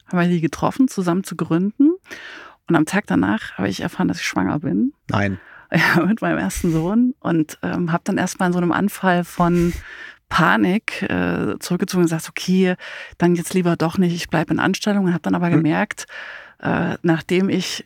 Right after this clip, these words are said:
Speaker 1: die eigentlich, also die Entscheidung ja schon getroffen hatte, „Ey, das geht nicht.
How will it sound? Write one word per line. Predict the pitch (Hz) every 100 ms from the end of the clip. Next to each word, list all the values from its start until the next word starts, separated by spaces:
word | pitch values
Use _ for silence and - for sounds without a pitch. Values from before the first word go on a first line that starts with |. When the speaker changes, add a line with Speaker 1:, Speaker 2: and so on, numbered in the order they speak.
| _ -
Speaker 1:
die | -
eigentlich, | 208 190 170 160
also | 170
die | 160
Entscheidung | 151 180 220
ja | 196
schon | 175
getroffen | 160 185 190 165
hatte, | 147 - 196 226 - - - - - -
„Ey, | 165
das | 165 -
geht | - -
nicht. | 156 165 -